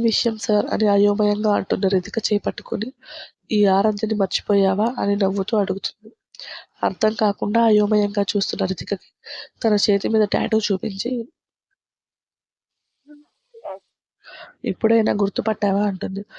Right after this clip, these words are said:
కళ్ళు పెద్దవి చేసి చూస్తున్న ఆమెని తట్టి, "విష్ణునే కాదు, నేను కూడా నీ ఫ్రెండ్నే కదా?" అని నవ్వుతూ అడుగుతుంది. "మీరు?"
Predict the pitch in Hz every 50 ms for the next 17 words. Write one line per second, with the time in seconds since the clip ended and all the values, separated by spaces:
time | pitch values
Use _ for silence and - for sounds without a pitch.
0 | - - - - _ - - 226 220 214 233 220 240 233 208 220 226 226 220 -
1 | 214 208 - - - 214 202 - - - 208 214 - - 190 196 190 208 208 208
2 | - _ _ _ _ _ _ _ _ _ - 220 247 277 262 - 233 214 - -
3 | _ 233 254 285 - _ _ _ _ - 208 208 196 - - 214 214 214 214 220
4 | - - 202 196 - 214 202 202 196 196 208 196 - 208 214 226 226 226 214 -
5 | - 202 202 196 196 208 208 - - 202 185 202 220 240 220 220 214 214 214 202
6 | 190 196 196 - 233 214 202 196 202 - - 208 202 202 214 - _ - - -
7 | - - - - _ _ - 220 214 220 220 220 220 220